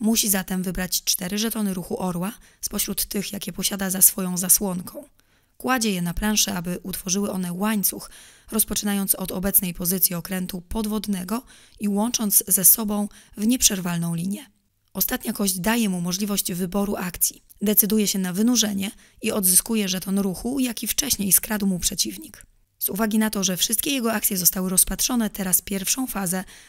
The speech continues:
rozpatruje grający Kriegsmarine. Pierwsza kość pokazuje mgłę, a więc ta akcja jest stracona. Następnie, zgodnie z zasadami, które już znacie, decyduje się na akcję Wyślij patrol z kolejnej kości. Musi rozpatrzeć ją jako pierwszą akcję.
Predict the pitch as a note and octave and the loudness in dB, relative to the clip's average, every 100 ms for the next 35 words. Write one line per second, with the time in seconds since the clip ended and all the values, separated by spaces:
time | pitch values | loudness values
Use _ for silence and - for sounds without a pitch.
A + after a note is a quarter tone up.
0 | - A3+ - G3+ F#3+ F#3+ F#3 G3 A3 A#3 | -4 0 0 0 -2 -4 -2 0 0 2
1 | A3 G3 - F3 F#3+ G3 G3 C#4+ - _ | 0 -2 -4 -2 -2 -4 -8 -12 -20 _
2 | _ A3 G#3 - - F#3+ - A#3 G#3+ G3 | _ -4 -2 -2 -2 0 0 0 0 0
3 | F#3+ G3 G#3 A#3 G#3+ G3+ G3 F#3+ - - | 0 0 2 0 0 -2 0 0 0 -2
4 | - - G3+ E3+ - - - B3 - G3 | -6 -2 -4 0 2 2 0 0 0 0
5 | A3 - - - - G3+ A3 G3+ G#3 F#3+ | -8 -16 -20 -20 -2 0 0 0 0 2
6 | A3 A3 A3 F#3 G#3 - F#3+ G3 G3 G3+ | 2 2 2 2 6 4 6 0 -2 -6
7 | - F3+ F#3 G3 G#3+ G#3+ B3 D4 - - | -8 -4 2 6 6 4 2 0 -10 -18
8 | - G3+ G#3 G3+ G#3+ G3+ - F#3+ F#3+ - | -2 2 4 4 2 2 2 0 -2 -4
9 | G3 - G3 F3 G3+ - C4+ A#3 G#3+ F#3+ | -4 -2 -2 -2 0 0 0 0 0 -2
10 | G3 - - - - - A#3+ A#3+ G#3 - | -2 -4 -16 -8 -6 -2 2 2 0 -2
11 | F#3 - - - _ - _ _ G#3 - | -6 -4 -4 -8 _ -20 _ _ -2 2
12 | G#3 G3+ - G#3+ - A3+ G#3+ G3+ F#3 - | 2 2 0 0 0 -2 0 -2 -2 -6
13 | - A#3 A3 - G#3 - - - - | -4 -2 0 -2 -2 -8 -2 -2 -2